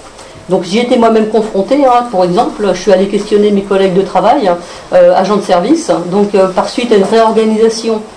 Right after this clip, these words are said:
et une réalisation du site, je ne savais plus rien du travail, étant trop éloignée du fait de mes activités syndicales et de leur quotidien. Elles ont d'ailleurs été surprises quand je les ai questionnées, hein. Ça a été...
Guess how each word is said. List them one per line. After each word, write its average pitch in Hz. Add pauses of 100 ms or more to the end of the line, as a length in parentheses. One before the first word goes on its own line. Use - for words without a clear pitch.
(160)
et 202
une 202
réalisation 220
du 196
site, 214 (120)
je 214
ne 226
savais 208
plus 220
rien 220
du 220
travail, 165 (300)
étant 190
trop 240
éloignée 208
du 180
fait 202
de 208
mes 190
activités 180
syndicales 190 (260)
et 196
de 175
leur 202
quotidien. 175 (1000)
Elles 175
ont 208
d'ailleurs 214
été 196
surprises -
quand 202
je 202
les 190
ai 202
questionnées, 202
hein. 190
Ça 190
a -
été... 185